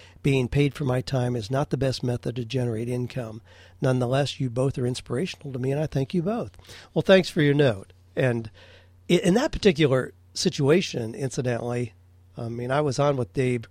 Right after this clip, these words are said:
recently on his radio show, and we talked about the forty-eight business ideas that I have as a free downloadable P D F. You can get that at forty-eight days dot net and just download that. And we had over fourteen thousand people that did that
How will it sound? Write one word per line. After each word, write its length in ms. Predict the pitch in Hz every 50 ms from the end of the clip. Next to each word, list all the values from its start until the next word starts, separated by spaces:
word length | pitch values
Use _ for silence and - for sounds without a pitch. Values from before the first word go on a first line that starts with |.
| - - -
recently 500 | 151 131 131 131 - 147 120 123 123 127
on 160 | 120 123 123
his 160 | 123 120 113
radio 360 | 117 120 135 143 139 127 127
show, 240 | 113 - - 135 127
and 80 | 127 123
we 100 | 117 117
talked 280 | - - 143 143 -
about 300 | 151 123 131 123 120 117 - - - - - - - - -
the 100 | - 131
forty-eight 680 | - - 151 151 156 139 139 139 135 127 117 - - 117
business 460 | 123 147 190 190 202 180 147 120 120
ideas 640 | 127 120 117 113 113 104 113 117 113 110 104 107 107
that 140 | 117 120 113
I 120 | 117 113
have 200 | 117 127 127 120
as 120 | 123 117 117
a 60 | 117
free 320 | - - - 147 139 139
downloadable 720 | 123 131 135 131 131 127 131 131 131 123 113 120 113 113 - - - - -
P 180 | - - 160
D 200 | 151 143 127 123
F. 220 | 151 180 139 113 - _
You 140 | - 131 120
can 180 | - - 120 120
get 200 | 117 135 131 -
that 240 | 135 127 131 127 - - - - - - - - - -
at 120 | - -
forty-eight 380 | - 151 139 127 123 123 120 -
days 220 | 131 127 123 110
dot 260 | - 135 120 113 120
net 180 | 123 127 123 127
and 100 | 123 117
just 180 | 127 120 - -
download 520 | 131 131 147 156 151 135 123 117 113 104
that. 240 | 117 107 104 104 -
And 80 | 113
we 60 | 117 123
had 80 | 120
over 200 | 123 120 - 123
fourteen 460 | - - 147 143 139 - 151 143 135
thousand 380 | 120 135 131 131 120 110 107 -
people 280 | - 180 202 - 156 123
that 160 | 127 123 113
did 220 | 147 190 220 160
that 300 | 135 127 117 117 123 -